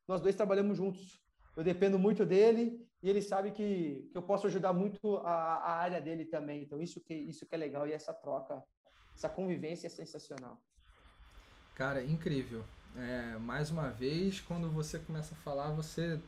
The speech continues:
Speaker 2: pô, eu tenho certeza que a galera tá te ouvindo aqui tendo, é, um despertar de insights aí, sem dúvida nenhuma. Agora, você falou uma coisa que eu vou me ater.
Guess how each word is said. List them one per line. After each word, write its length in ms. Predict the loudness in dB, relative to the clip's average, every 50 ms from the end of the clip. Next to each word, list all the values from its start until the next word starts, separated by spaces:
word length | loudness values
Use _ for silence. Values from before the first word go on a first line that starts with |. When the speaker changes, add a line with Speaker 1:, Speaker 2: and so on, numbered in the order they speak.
| -14 -16 -14 -12 -12 -12 -6
Speaker 2:
pô, 160 | -2 -2 -2 -2 -2 -6 -10 -6
eu 120 | -6 -4
tenho 140 | -2 -2 -2
certeza 380 | -2 -2 -2 -2 -2 -2 -2 -2
que 60 | -2
a 40 | 0
galera 260 | 0 0 0 0 -2
tá 120 | -2 -4
te 100 | -2 -2
ouvindo 220 | -2 0 0 0 0
aqui 200 | 0 -2 -4 -4
tendo, 360 | -2 -2 -2 -2 -2 -4 -8 -12 -16 -20 -20 -20 -20 -20 -20 -12 -8
é, 180 | -8 -6 -6 -4
um 120 | -4 -4 -4
despertar 680 | -2 -2 -4 -2 -2 -2 -2 -2 -2 0 2 2 4 4
de 100 | 2 2
insights 720 | 2 0 -2 -2 0 0 2 2 0 -2 -2 -6 -4 -2 -2
aí, 800 | 0 0 0 0 0 0 0 2 2 0 0 -2 -4 -6 -6 -8 -10 -12 -14 -12 -12 -12 -12 -12 -12 -10 -10 -10 -12
sem 240 | -4 0 2 2 4
dúvida 320 | 6 6 6 6 4 4
nenhuma. 400 | 2 2 2 0 0 -2 -4 -6 -8 -14 -18 -20 -20 -20 -20 -20 -20 -14 -12
Agora, 760 | -10 -6 -2 0 2 2 4 4 2 2 2 0 0 -2 -4 -8 -12 -20 -20 -20 -20 -18 -12
você 260 | -10 -10 -6 -6 -6 -8
falou 320 | -6 -4 -2 0 0 0
uma 160 | 0 0 -2 -4
coisa 260 | -2 0 0 0 0
que 80 | 0 -2
eu 60 | -4
vou 140 | -4 -4 -4
me 100 | -4 -4
ater. 640 | -6 -8 -8 -4 -2 -2 0 0 0 -2 -2 -4